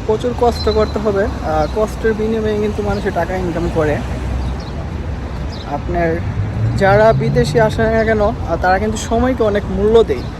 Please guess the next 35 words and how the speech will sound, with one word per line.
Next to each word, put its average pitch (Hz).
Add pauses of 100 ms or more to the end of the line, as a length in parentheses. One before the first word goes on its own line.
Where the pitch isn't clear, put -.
(720)
আর 143
যারা 202
অনেকে 214
দেশে 220 (100)
থাকেন, 220
আহ, 160
হয়তো 175
অনেকে 190
সময়ের 220
মূল্য 202
দেন 214
না। 190
আহ, -
ম-, 180
যে, 180
যে 208
যদি 190
অন্য 220
কোনো -
জায়গায় 202
কাজ -
করেন, 196
আহ, -
মন 202
চাইলে 202
কাজ 208 (100)
করলেন, 202
না 185
মন 208
চাইলে 196
কাজ 180 (100)
করলেন 190
না। 180 (400)
আহ, 175
বিদেশ 247